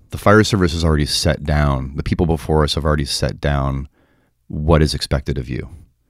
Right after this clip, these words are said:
It's not me personally as standing, I just happen to be the person in front of you, handing over that information to you. So this isn't coming from Scott. This is what I, because of me and who I am, this ego, like, trying to remove ego from it at all times,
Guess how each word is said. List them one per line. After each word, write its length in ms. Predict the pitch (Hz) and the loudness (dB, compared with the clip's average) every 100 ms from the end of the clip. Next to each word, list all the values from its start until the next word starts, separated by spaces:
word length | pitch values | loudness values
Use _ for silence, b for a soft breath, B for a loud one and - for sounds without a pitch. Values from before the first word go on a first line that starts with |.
| _ _ _ | _ _ _
It's 160 | - - | -10 0
not 260 | 98 95 - | 2 2 2
me 260 | 82 85 | 2 2
personally 600 | 78 - 85 - 71 69 | 4 2 2 2 0 0
as 160 | 67 67 | -2 -2
standing, 320 | - 78 73 | -2 0 0
I 80 | 90 | 0
just 140 | 92 | 0
happen 280 | - 87 80 | 2 2 4
to 60 | 80 | 2
be 60 | |
the 100 | 76 | 0
person 320 | 73 76 - 73 | 0 -4 -4 -4
in 120 | - 71 | -6 -4
front 200 | 85 80 | 0 4
of 60 | |
you, 180 | 90 87 B B B - | 4 4 B B B -4
handing 380 | 101 92 87 | 2 4 4
over 220 | 80 78 76 | 4 2 2
that 140 | 71 | 0
information 520 | 73 - 71 69 76 | -2 -2 -4 -4 -4
to 140 | 69 - | -8 -8
you. 280 | 69 62 67 | -8 -8 -10
So 120 | - | -2
this 140 | 101 117 | 0 2
isn't 120 | 113 | 2
coming 220 | - 90 | 2 0
from 140 | 80 73 | 0 -4
Scott. 640 | - - 78 69 71 - b b b b b | -4 0 0 0 -2 -8 b b b b b
This 180 | - 98 | 2 4
is 80 | 104 | 6
what 160 | 87 - | 4 4
I, 380 | 73 78 82 78 | 4 6 6 4
because 240 | 73 82 78 | 2 0 -2
of 100 | 73 | 0
me 320 | 80 85 80 | 2 4 4
and 80 | 76 | 2
who 240 | 76 82 | 2 0
I 180 | 73 82 | 2 2
am, 120 | 78 | 2
this 160 | 80 - | 2 0
ego, 380 | 78 76 90 123 | -2 0 4 4
like, 180 | 113 78 | 4 2
trying 160 | 95 | 0
to 60 | 85 | 2
remove 260 | 80 82 - | 4 2 2
ego 280 | 78 90 | 0 0
from 180 | 90 98 | 0 0
it 80 | 90 | 0
at 80 | 82 | 0
all 180 | 76 76 | -2 -2
times, 500 | - 73 85 113 | -4 -4 -4 -6